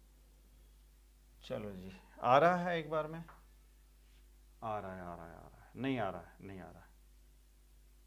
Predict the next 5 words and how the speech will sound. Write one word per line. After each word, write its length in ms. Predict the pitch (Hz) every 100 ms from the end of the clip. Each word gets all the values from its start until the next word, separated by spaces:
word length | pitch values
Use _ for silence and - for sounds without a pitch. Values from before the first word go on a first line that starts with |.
| - - - - -
चलो 400 | 117 98 87 90 - - - - - - - - - - - - - - - - - - - - - - - - - - - - - - - - - - - - - - - - - - - - - -
आ 160 | 127 120
रहा 140 | 101
है, 200 | 90 87 - - - - - - - - -
चलो 300 | - 117 95